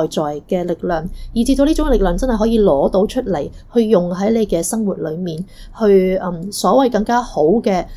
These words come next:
更加識得點樣去做自己啦，同埋讓自己嘅生命啦去擴大啦，更發揮到你自己生命嘅本質、本身生命嘅嗰個意義。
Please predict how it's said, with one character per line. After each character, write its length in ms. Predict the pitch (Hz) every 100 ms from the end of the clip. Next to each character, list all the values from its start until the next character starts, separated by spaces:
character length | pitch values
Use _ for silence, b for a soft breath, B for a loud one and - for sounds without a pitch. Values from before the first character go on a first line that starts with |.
| B
更 180 | 208 220
加 160 | 240 247
識 140 | 262 269
得 80 | 262
點 260 | 254 190
樣 80 | 202
去 100 | 208
做 220 | 196 180
自 300 | 175 - 180
己 240 | 185 214 220
啦， 160 | 226 226
同 140 | 233 170
埋 160 | 160
讓 160 | 180 170
自 180 | 170 175
己 160 | 226
嘅 140 | 233 214
生 160 | 226
命 180 | 220 208
啦 200 | 175 190 208
去 100 | 202
擴 340 | 196 185 180
大 180 | 185 160
啦， 160 | 202 - B B B
更 140 | 262
發 140 | 262 254
揮 120 | 277
到 260 | 262 196 220
你 160 | 202
自 120 | 196
己 140 | 202 226
生 160 | 233
命 240 | 220 190 175
嘅 320 | 170 165 180 - -
本 240 | 175 185
質、 180 | 202 208 214 - -
本 100 | 185
身 240 | 202 214
生 180 | 226 226
命 220 | 214 170
嘅 200 | 180 175
嗰 100 | 185
個 140 | 196 175
意 280 | 170 170 165
義。 420 | 170 147 - -